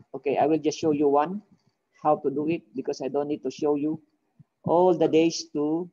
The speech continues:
prepare the time schedule because it will take us very long and this tutorial will be very lengthy. Okay, so I will, I have sh-, uh, I have shown you already how to do the time schedule in one of the days,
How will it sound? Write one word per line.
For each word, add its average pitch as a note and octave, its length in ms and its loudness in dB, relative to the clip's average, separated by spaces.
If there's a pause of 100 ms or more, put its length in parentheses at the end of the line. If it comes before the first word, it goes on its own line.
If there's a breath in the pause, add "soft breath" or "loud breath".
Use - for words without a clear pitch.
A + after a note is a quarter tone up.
(380)
prepare D3 280 -2
the C3+ 120 -4
time B2+ 220 -4
schedule A#2+ 480 -6
because - 360 -8
it C3 120 -18
will A#2+ 320 -2 (340)
take C3 200 -8
us - 180 -10
very C3+ 220 -4
long B2+ 380 -6
and B2 140 -12
this B2+ 200 -8 (120)
tutorial B2+ 400 -6
will B2+ 160 -4
be C3 320 -6 (300)
very C3 260 -4
lengthy. B2 400 -6 (140)
Okay, D#3 160 -12 (340)
so C#3 160 -2
I D3+ 200 4
will, D#3 260 2
I D3 80 6
have D3 240 6
sh-, - 160 -12 (100)
uh, C#3 100 -4 (140)
I C#3 140 -2
have C#3 180 -6
shown E3+ 260 0
you E3+ 100 0
already E3+ 520 0 (440)
how E3 180 4
to D#3+ 120 0
do D#3+ 220 2
the D3+ 140 0
time D3+ 220 2
schedule D#3+ 520 -2
in C#3+ 140 -4
one D3 220 0
of D3 100 -6
the C3 80 0
days, E3+ 540 4